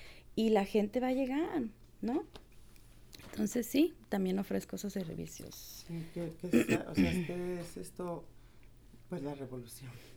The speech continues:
Speaker 1: Ujú,
Speaker 2: La verdad, la
Speaker 1: ujú.
Speaker 2: revolución, el, el estar, este, ah, por ejemplo,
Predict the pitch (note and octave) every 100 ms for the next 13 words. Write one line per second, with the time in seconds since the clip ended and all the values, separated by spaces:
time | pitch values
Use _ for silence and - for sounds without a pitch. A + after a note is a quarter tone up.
0 | - D#3 C#3+ C#3+ D#3 E3 G3 B3 - -
1 | F3+ F#3+ F3+ D3 - D#3+ D#3+ D3 B2+ B2
2 | - - - - - C3 B2+ B2+ - C3
3 | C3 C#3+ - - C3+ B2+ A#2 A2 - -
4 | - - - - - - - - - -
5 | - - - - - - - - C#3+ C3
6 | A#2 - - D#3 D3 C#3 D3+ C#3+